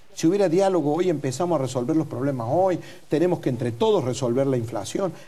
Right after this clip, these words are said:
que entre todos mejorar las condiciones de seguridad ciudadana,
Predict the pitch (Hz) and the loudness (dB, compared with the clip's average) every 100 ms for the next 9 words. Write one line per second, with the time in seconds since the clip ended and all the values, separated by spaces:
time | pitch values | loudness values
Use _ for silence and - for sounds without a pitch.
0 | - 143 127 123 117 - 214 190 123 123 | -2 -2 0 -2 -4 -2 0 0 0 -4
1 | - 127 147 139 - 117 113 147 127 117 | -2 0 0 0 -4 -6 -4 -2 -2 -2
2 | 123 110 117 131 135 123 101 127 165 160 | -2 -2 0 -2 -2 -4 -4 -2 -4 -4
3 | 120 | -8